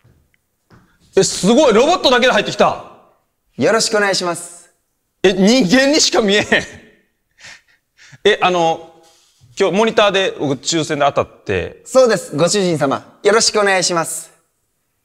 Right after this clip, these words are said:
Speaker 1: え、ロボットこれ。質感もめっちゃ人間の肌みたい。
Speaker 2: どうぞ触ってください。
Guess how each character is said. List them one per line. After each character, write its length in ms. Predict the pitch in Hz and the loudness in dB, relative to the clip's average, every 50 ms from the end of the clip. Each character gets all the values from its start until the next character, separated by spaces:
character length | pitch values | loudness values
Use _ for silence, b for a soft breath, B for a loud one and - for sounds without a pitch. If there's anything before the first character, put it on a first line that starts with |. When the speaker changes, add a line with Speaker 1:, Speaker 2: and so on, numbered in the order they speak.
| _ _ _ _ _ _ _ _ _ _ _ _ _ _ _ _ _ _ _ _ _ _ _ _ _ _ _ _ _ _ _ _ - | _ _ _ _ _ _ _ _ _ _ _ _ _ _ _ _ _ _ _ _ _ _ _ _ _ _ _ _ _ _ _ _ -2
Speaker 1:
え、 80 | 160 151 | 0 2
ロ 180 | 139 170 208 | 2 4 4
ボ 120 | 254 339 359 | 4 2 0
ッ 100 | 349 - | 0 0
ト 160 | 359 247 208 | 0 0 2
こ 80 | - 120 | 0 0
れ。 260 | 101 85 73 - - - _ - | -2 -2 -6 -8 -14 -20 _ -6
質 320 | - - - - - 285 233 | -4 -4 -4 -2 -4 -4 -2
感 200 | - 285 277 269 | 0 0 2 2
も 100 | 202 156 | 0 0
め 100 | 143 156 | 0 -2
っ 60 | 156 | -2
ち 100 | - 185 | -2 -2
ゃ 20 | |
人 220 | 147 139 139 151 160 | -2 0 0 0 0
間 100 | 170 190 214 | 0 0 -2
の 60 | 196 | -2
肌 220 | 139 143 127 131 | -2 -2 -2 -2
み 100 | 127 127 | -2 -4
た 140 | - 104 85 | -4 -6 -6
い。 80 | - - - - | -8 -12 -10 -4
Speaker 2:
ど 140 | 180 180 185 | -2 -2 0
う 20 | 160 | 0
ぞ 160 | 156 139 123 | 0 -2 -2
触 240 | - 165 175 190 196 | 0 0 0 0 0
っ 80 | 190 | 0
て 100 | - 185 | -2 -4
く 60 | 180 | -2
だ 100 | 175 175 | -2 -2
さ 160 | 170 175 147 110 | -2 -2 -4 -4
い。 80 | 90 | -6